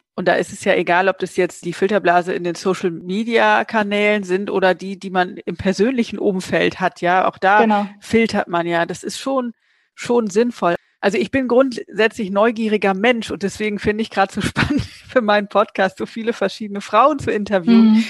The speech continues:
Speaker 1: die auch in Bereichen arbeiten, wo ich noch gar nicht reingeschnuppert habe beispielsweise. Das, äh, ist für mich so ein bisschen so wie mit der Sendung mit der Maus, <laughs> dass ich einfach mal Mäuschen
Speaker 2: Ja, ja,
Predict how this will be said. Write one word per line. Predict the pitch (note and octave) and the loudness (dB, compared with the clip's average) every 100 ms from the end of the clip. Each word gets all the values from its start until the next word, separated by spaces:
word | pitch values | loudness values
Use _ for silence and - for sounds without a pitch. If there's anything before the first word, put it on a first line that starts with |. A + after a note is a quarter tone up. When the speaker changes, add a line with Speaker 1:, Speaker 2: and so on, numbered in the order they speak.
| - | -2
Speaker 1:
die | A#3+ | 2
auch | A3 | 2
in | - G3 | 0 -2
Bereichen | F#3 F3+ A3 - | 0 0 0 -4
arbeiten, | G#3+ G3+ G3 G3 G3 | -4 0 2 0 0
wo | G3+ | -6
ich | G#3 | -4
noch | G3+ | -6
gar | F#3+ F#3 | -4 -4
nicht | F#3 F#3 | -2 -4
reingeschnuppert | B3 G3+ - E3+ D#3+ - | -2 -6 -8 -6 -6 -4
habe | E3 D#3+ D#3 | -4 -4 -4
beispielsweise. | E3 E3 - F3 - E3+ E3+ G3 - _ _ _ | -4 -6 -10 -12 -6 -4 -4 -8 -12 _ _ _
Das, | - F#3+ - - | -8 -8 -8 -4
äh, | F#3 F#3 F#3+ | -2 0 0
ist | G3+ | -2
für | - F#3+ | -4 -4
mich | G#3+ | -4
so | - | -8
ein | F3+ | -8
bisschen | G3 - G#3 | -8 -8 -8
so | G#3 | -8
wie | G3+ | -8
mit | G3 G#3 | -8 -4
der | F3+ | -2
Sendung | F#3 G3 G#3 | -2 -4 -6
mit | G3 G3+ | -6 -4
der | F#3 | -2
Maus, | F#3+ A#3+ A3+ | 2 2 2
<laughs> | |
dass | A#3 - | -2 -2
ich | A#3+ - | -2 0
einfach | G3+ - B3 - | -2 0 -2 0
mal | A#3 | 0
Mäuschen | G#3+ A#3 C4+ | 2 4 6
Speaker 2:
Ja, | D4 | 6
ja, | F#4 | 6